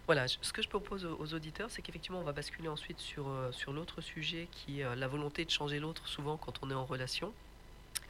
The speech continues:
Euh, l'envie de, de l'amener vers quelque chose qui nous correspondrait plus. Euh, voilà, donc si vous avez envie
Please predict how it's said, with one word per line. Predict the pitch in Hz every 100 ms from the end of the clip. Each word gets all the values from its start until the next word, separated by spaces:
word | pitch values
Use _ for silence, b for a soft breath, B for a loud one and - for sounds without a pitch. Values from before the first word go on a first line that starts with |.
| B B -
Euh, | 143
l'envie | 131 131 143
de, | 160 131
de | 120
l'amener | 131 127 139
vers | 147 127 -
quelque | 120 -
chose | - 147
qui | - 139 135
nous | 131 131
correspondrait | - 139 135 - 131 131
plus. | 127 - 240 - B B B B -
Euh, | 135 127 123
voilà, | 143 127
donc | 123 -
si | 185
vous | 180
avez | 170
envie | 160